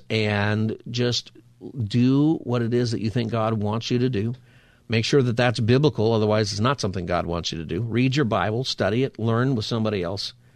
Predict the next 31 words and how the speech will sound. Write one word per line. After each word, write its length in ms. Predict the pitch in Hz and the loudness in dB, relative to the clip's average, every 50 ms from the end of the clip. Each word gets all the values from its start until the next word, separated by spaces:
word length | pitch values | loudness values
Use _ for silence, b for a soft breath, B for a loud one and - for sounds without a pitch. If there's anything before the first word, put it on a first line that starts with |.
| b b b b b b b b b b b | b b b b b b b b b b b
and 240 | - 95 104 101 92 | -2 0 0 2 2
do 200 | 110 117 110 101 | 4 4 4 4
all 180 | 95 87 87 | 2 0 0
of 100 | 87 85 | -2 -4
that. 260 | 90 85 82 82 107 - - - _ _ _ _ - | -4 -4 -4 -4 -6 -8 -12 -20 _ _ _ _ -6
And 180 | - 113 113 123 | -4 -2 0 0
then 140 | 131 139 | 2 2
when 100 | 143 135 | 2 2
you 100 | 131 123 | 2 0
see 180 | 117 - 135 127 | 0 2 2 2
the 180 | 117 120 101 107 | 4 2 2 2
evil 240 | 120 120 123 127 123 | 2 2 2 2 2
in 100 | 113 113 110 | 4 2 2
this 160 | 107 - - | 0 0 0
world, 380 | 107 107 107 104 104 104 101 - - - _ _ 123 117 | 0 2 2 2 2 0 -2 -6 -12 -20 _ _ -12 -6
don't 280 | 117 131 127 139 139 | -2 0 0 2 2
ignore 420 | 135 135 127 113 107 98 92 92 92 | 0 -2 -2 -2 -2 -2 -2 -2 -4
it, 140 | - - - - _ | -6 -8 -12 -20 _
but 220 | - 110 107 92 - | -6 -4 -4 -4 -2
be 200 | - 107 104 101 | -2 0 0 0
heartbroken, 720 | 85 104 139 165 165 - 131 117 113 110 - 107 101 95 92 - b b b b b b b b b | 0 0 0 0 0 0 0 0 0 -2 -4 -6 -6 -6 -10 -12 b b b b b b b b b
but 140 | b 113 110 | b -2 0
also 300 | 113 110 113 110 - 117 | 0 0 0 0 0 0
be 180 | 98 90 98 90 | 0 0 0 -2
hopeful 460 | 78 - 117 110 107 - - 92 92 | -2 -2 -2 -2 -2 -4 -6 -6 -4
that 180 | 87 95 82 82 | -4 -4 -4 -4
Jesus 400 | 107 117 104 95 95 101 87 - | -4 -4 -2 -2 -2 -4 -6 -4
died 320 | - 104 90 82 80 82 | -2 -2 -2 -2 -2 -4
because 340 | 82 82 - - 87 85 95 | -6 -6 -6 -6 -6 -6 -6
of 80 | 85 82 | -6 -6
that, 240 | 78 76 76 - | -4 -4 -4 -6